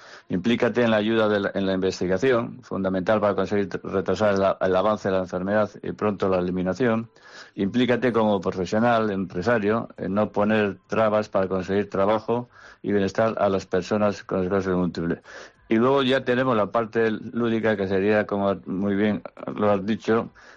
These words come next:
la, sobre todo en la, en, en las playas, ¿no? En la playa del Sardinero, el domingo,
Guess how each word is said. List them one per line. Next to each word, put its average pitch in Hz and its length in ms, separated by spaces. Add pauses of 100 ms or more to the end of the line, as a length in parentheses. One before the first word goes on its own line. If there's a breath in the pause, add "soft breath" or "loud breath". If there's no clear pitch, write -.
(120 loud breath)
la, 98 880
sobre 104 220
todo 127 180
en 120 60
la, - 80
en, 104 240
en 101 80
las 98 160
playas, 101 380
¿no? 110 140
En 101 60
la 101 120
playa 110 720
del 95 280
Sardinero, 120 800
el 101 140
domingo, 123 580